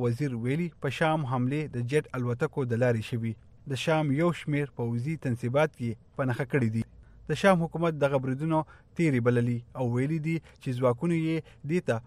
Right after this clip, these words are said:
سخت ځواب ویلی دی او خپل دفاعي میزایل نظام یې فعال کړی دی. د شام دولتي ټي وي دعوه کوي چې د شام دفاعي نظام ګڼ شمیر کروز میزایل هدف ته له رسېدو وړاندې تباه کړي دي.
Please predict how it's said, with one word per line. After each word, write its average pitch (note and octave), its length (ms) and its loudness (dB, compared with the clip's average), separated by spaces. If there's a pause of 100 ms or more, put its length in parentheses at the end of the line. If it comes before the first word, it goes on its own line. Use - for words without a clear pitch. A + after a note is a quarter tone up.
(420)
سخت - 220 2 (100)
ځواب B2 340 8
ویلی A#2 260 4
دی A2+ 100 -2 (240)
او A#2 160 -6
خپل C3 200 0 (120)
دفاعي A#2+ 420 0
میزایل A#2+ 480 0
نظام C#3 340 0
یې A2+ 100 -4 (180)
فعال B2 300 2
کړی A#2 240 2
دی. A2 100 -2 (680)
د D3+ 140 -6
شام F3 300 4
دولتي C#3 320 2 (100)
ټي D#3+ 160 -2
وي D#3 100 -2 (140)
دعوه A#2+ 280 2
کوي E3+ 220 0
چې - 340 -12
د A#2+ 140 -2
شام D3+ 320 0
دفاعي C3 400 0
نظام C3 400 0
ګڼ D3+ 160 0 (100)
شمیر A#2 220 -2 (100)
کروز D#3+ 360 -2
میزایل B2 280 2 (200)
هدف C3+ 260 0 (100)
ته A#2 100 0 (420)
له B2 160 2
رسېدو B2 340 -2
وړاندې B2 420 2 (180)
تباه B2 280 4
کړي B2+ 220 2
دي. A2 100 0